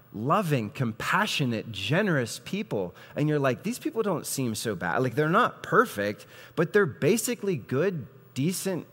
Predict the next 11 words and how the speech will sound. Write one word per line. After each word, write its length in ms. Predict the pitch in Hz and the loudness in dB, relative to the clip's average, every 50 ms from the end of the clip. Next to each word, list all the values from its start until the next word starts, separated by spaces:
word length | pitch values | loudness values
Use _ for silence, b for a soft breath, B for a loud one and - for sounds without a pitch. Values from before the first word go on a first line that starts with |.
| - - _ - | -20 -20 _ -4
ethical 460 | 127 170 180 - 226 214 220 208 175 | -4 -4 -2 0 -2 -2 0 -2 -4
people." 580 | - - - 143 208 254 - - 110 113 110 - - - _ _ _ _ _ _ - - - - - - - - - - _ _ _ - _ _ _ _ _ _ | -4 -2 -2 -2 -2 -2 -4 -8 -12 -12 -12 -14 -20 -20 _ _ _ _ _ _ -20 -20 -20 -20 -20 -20 -20 -20 -20 -20 _ _ _ -20 _ _ _ _ _ _
Like, 180 | - 107 - - | -8 -6 -2 -2
uh, 40 | 151 | -2
uh, 640 | 127 92 113 98 - 127 123 - - 127 110 120 - - | 0 0 -2 0 0 0 0 0 0 0 0 0 0 0
are 80 | 113 | 0
they 200 | 113 131 147 175 | 2 2 2 2
sinners? 600 | 165 - - - - 131 117 135 190 233 240 180 147 | 2 0 -2 -2 0 0 2 2 2 2 2 2 2
Are 100 | 135 139 | 2 4
they 160 | 151 160 139 | 4 4 2
wicked? 580 | 107 92 92 95 110 135 - - 220 226 254 | 0 -2 -2 -2 -2 -2 0 2 0 0 0